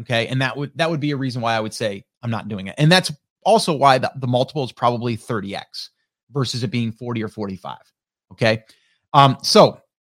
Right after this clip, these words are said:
here is the content. How to reset Whirlpool refrigerator. How to reset your Samsung refrigerator. How to reset Frigidaire re-, uh, refrigerator detailed guide.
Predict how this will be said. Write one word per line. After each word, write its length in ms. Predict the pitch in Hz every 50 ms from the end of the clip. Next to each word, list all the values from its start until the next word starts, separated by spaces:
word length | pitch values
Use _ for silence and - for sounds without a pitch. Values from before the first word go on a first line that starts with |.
| _ _ _
here 380 | _ - - 196 214 233 247 233
is 140 | 226 196 165
the 80 | 196
content. 440 | - - 190 185 170 - 127 - - _ _ _ _ _ _ _ _ _ _ _ _ _ _ _ _ _ _
How 340 | - - 180 196 233 262
to 220 | 247 - - 247 247
reset 840 | 208 202 196 190 175 - - 185 185 151 135 139 - - - - _ _ _ _ _ _ _ _ -
Whirlpool 680 | 135 175 202 208 208 185 - - 170 160 165 165 156
refrigerator. 840 | 170 170 139 - 196 214 196 170 170 147 117 95 - - - - _ _ _ _ _ _ _
How 220 | _ - - 165 196
to 100 | 220 240
reset 540 | 254 262 233 - - - 185 185 170 - 151
your 100 | 156 151
Samsung 720 | - - - 220 262 277 262 214 - - 151 123 110 104
refrigerator. 720 | 110 107 107 - 123 113 104 90 95 92 85 80 78 73 - _ _ _ _
How 220 | - - 147 170 185
to 80 | 214
reset 500 | 226 220 185 - - 180 175 170 - - _ _ _ _ -
Frigidaire 500 | 165 180 175 180 165 202 233 254 214 160
re-, 220 | 143 139 139 _ -
uh, 200 | 131 131 131 127
refrigerator 640 | 123 143 131 - 160 147 127 139 143 143 143 147 147
detailed 640 | 131 113 135 160 170 147 - 160 147 143 139 120 107
guide. 420 | 139 131 123 104 82 82 - -